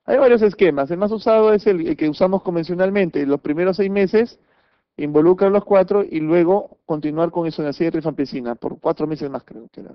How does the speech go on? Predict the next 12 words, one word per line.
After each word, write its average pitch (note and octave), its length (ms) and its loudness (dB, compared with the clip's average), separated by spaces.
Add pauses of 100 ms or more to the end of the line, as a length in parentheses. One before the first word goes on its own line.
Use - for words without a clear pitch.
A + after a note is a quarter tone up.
el B2 140 -12
esquema. F3+ 360 -18 (1600)
Ahí D#3 140 -2
tienen F3 260 -4
las C#3+ 120 -2
drogas, A#2 280 -4
¿no? F#3+ 240 -10 (540)
Isoniazid, D3 560 -2
rifampicina, D#3 580 -4
piracinamina D3 540 -6
y E3 40 -2
etambutol. B2 540 -10